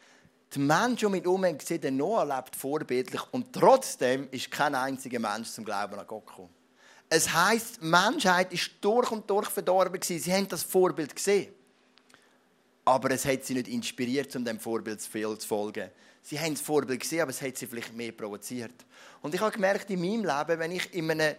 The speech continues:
Bereich Sachen zulässt, die Gott nicht gefallen und jemand lebt in dem rein, dann provoziert mich das, dann verletzt mich das, dann gehe ich oft sogar noch auf Abstand, weil das ist wie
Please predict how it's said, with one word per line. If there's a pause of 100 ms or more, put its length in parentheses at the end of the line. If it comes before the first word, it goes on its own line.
Bereich (500)
Sachen
zulässt,
die
Gott
nicht
gefallen
und
jemand
lebt
in
dem
rein, (300)
dann
provoziert
mich
das, (220)
dann
verletzt
mich
das, (240)
dann
gehe
ich (100)
oft
sogar
noch
auf
Abstand, (360)
weil
das
ist
wie